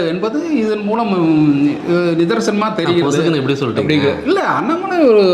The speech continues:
Speaker 1: அறவேக்காடு தான். இது வந்து மத்த கட்சியை போயிட்டு
Speaker 2: ஏங்க, ஒரு ஐ பி எஸ் அதிகாரி கஷ்டப்பட்டு அரசியல்ல வந்து தமிழக பா ஜ க தலைவரா உயர்ந்து கட்சியை பெருமளவுக்கு உயர்த்தி இருக்கிறாரு.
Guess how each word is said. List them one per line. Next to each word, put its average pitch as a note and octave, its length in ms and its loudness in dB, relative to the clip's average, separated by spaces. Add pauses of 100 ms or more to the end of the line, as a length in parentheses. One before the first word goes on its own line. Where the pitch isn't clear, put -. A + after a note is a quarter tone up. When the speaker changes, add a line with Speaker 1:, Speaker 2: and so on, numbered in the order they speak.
Speaker 1:
அறவேக்காடு A3+ 540 0
தான். E3 140 0
இது F#3 200 2
வந்து B3+ 160 -2 (280)
மத்த G#3+ 280 -2
கட்சியை A#3+ 340 2 (140)
போயிட்டு G#3+ 300 2
Speaker 2:
ஏங்க, F#3 260 0
ஒரு G2+ 160 -2
ஐ A#2 100 -2
பி C3+ 120 -2
எஸ் A#2+ 240 -6
அதிகாரி A2+ 400 -4 (120)
கஷ்டப்பட்டு A#2+ 500 -6
அரசியல்ல A2+ 580 -4
வந்து C3+ 160 -2 (120)
தமிழக B2 480 -2
பா A2+ 80 -4
ஜ A#2 220 -4
க A#2 180 -4
தலைவரா A2+ 340 -4 (140)
உயர்ந்து B2 340 -2 (400)
கட்சியை D3 340 -2 (260)
பெருமளவுக்கு F#3+ 680 0
உயர்த்தி G3 280 -2
இருக்கிறாரு. D#3 400 -2